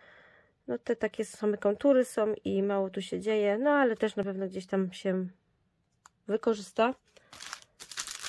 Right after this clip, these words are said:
Ale mówię, później wyszły jeszcze ciekawsze, także żałuję, że nie poczekałam. I już przechodzimy do tych zestawów startowych.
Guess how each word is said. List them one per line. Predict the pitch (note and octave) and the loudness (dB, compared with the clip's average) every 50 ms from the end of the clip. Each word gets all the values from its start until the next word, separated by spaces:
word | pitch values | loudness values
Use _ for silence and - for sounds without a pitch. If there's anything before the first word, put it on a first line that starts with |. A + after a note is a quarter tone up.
| - - - - - - - - - - - - - - - - - - - | -8 -8 -10 -10 -10 -14 -14 -16 -20 -20 -18 -14 -8 -8 -8 -6 -4 2 6
Ale | A#3 B3 | 6 8
mówię, | A#3 G#3+ G#3+ | 10 8 8
później | G3+ - A#3 B3 A#3 | 8 8 6 4 6
wyszły | G#3 A3 - - A#3+ | 4 4 4 6 6
jeszcze | A3+ G#3+ - - F#3 | 6 6 4 0 -2
ciekawsze, | - G#3 - - A3 - - - G3+ | -2 0 2 2 0 2 2 0 2
także | G#3 G3+ F#3+ G3 G3+ F#3+ | 2 2 2 2 0 2
żałuję, | G3 G3+ G3 G#3 G3+ G3 | 2 2 4 4 4 2
że | F#3+ F#3+ | 2 0
nie | G3 F#3+ | -2 -2
poczekałam. | F#3 - - - F#3 - A3+ A3+ A#3+ B3 C#4 C#4+ - - - _ _ _ - - - - - - - - - - - - | -4 -6 -10 -10 -8 -4 -2 0 0 0 0 -2 -6 -12 -20 _ _ _ -20 -20 -18 -18 -16 -16 -16 -12 -12 -10 -4 2
I | - D4+ | 6 6
już | D4+ C#4 C#4 | 6 6 4
przechodzimy | - C4+ B3 C4+ B3+ - C4+ B3+ | 2 2 2 4 6 6 6 6
do | B3+ | 6
tych | B3+ B3+ A3+ A3 | 4 4 0 0
zestawów | A3 A3 - C#4 B3+ A3+ A#3 - | -4 0 4 4 4 4 2 0
startowych. | - - A#3+ A3 - - C#4 C4 A#3+ C4 C#4 D4+ D4 | 0 2 2 2 4 6 6 8 10 10 8 8 8